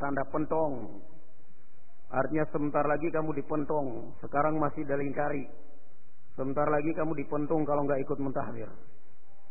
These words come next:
Dan ini, barakallahu fikum, tidak lain manhaj asabiyah. Dan tidak pantas dan tidak boleh untuk kemudian menjadi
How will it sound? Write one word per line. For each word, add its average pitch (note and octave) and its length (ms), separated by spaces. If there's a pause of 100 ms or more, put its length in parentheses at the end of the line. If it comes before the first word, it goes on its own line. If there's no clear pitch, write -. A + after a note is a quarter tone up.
(680)
Dan C#3+ 240
ini, E3 240
barakallahu D3 640
fikum, D#3 400
tidak C#3 240
lain C#3+ 160
manhaj C#3 400
asabiyah. B2 880 (2250)
Dan D3+ 180
tidak F3 300
pantas G3 400
dan E3 160
tidak E3 240
boleh F3+ 260 (140)
untuk D3 240
kemudian D3 420
menjadi C#3 480